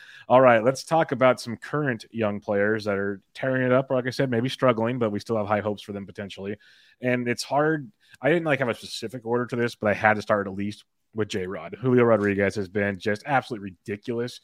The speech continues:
He started out slow, but we, we, like, anybody with a brain saw the plate discipline was fine. He was getting squeezed. They would give us a rough deal.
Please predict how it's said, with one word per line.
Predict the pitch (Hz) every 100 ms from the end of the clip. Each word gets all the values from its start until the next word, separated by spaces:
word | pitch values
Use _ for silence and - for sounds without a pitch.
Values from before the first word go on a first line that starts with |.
| _ _ _ -
He |
started | 117 143 139 135
out | 131
slow, | - 120 120
but | 120
we, | 107 104
we, | 107 110
like, | 104 _ -
anybody | 127 131
with | 123
a | 107
brain | 92 104 107
saw | 104 101
the | 95
plate | - 101
discipline | 104 - 107
was | 104
fine. | - 104 104 98
He |
was | 95
getting | - 104 107
squeezed. | - 107 104 101 101
They |
would | 95 95
give | 107
us | 110
a |
rough | 110 113 -
deal. | 107 107 104